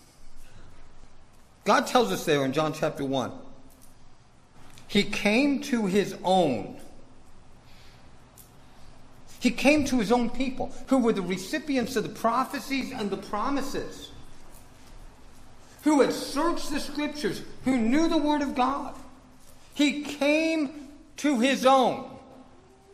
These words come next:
And what happened? His own did not receive him. But as many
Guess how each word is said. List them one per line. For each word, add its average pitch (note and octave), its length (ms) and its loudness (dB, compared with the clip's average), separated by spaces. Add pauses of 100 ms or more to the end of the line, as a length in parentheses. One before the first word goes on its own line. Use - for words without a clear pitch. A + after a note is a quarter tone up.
(300)
And D3+ 140 0
what F#3+ 80 10
happened? F#3+ 400 8 (1040)
His E3+ 320 2
own C4 880 6 (760)
did E3 200 -2
not F3+ 320 0
receive F3+ 560 -4
him. B2+ 260 -2 (2750)
But E3+ 180 8
as D3+ 160 0
many G#3+ 680 2